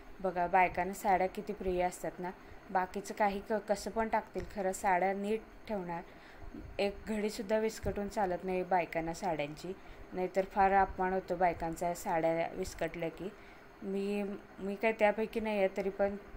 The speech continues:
बऱ्यापैकी नीटनेटकं ठेवायचा प्रयत्न करते, कारण साड्या जास्त वापरल्या जात नाहीत. हा फ्रॉक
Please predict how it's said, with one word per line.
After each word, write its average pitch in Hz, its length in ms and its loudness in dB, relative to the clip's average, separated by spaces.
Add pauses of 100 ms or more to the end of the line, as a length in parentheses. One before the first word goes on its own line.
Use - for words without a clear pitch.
(340)
बऱ्यापैकी 202 480 4
नीटनेटकं 208 560 -2
ठेवायचा 196 360 -2
प्रयत्न 185 360 -2
करते, 190 400 -6 (460)
कारण 185 160 -2
साड्या 190 400 4
जास्त 202 300 0
वापरल्या 190 500 0
जात 180 280 0
नाहीत. 175 180 -6 (380)
हा 202 100 2
फ्रॉक 196 260 4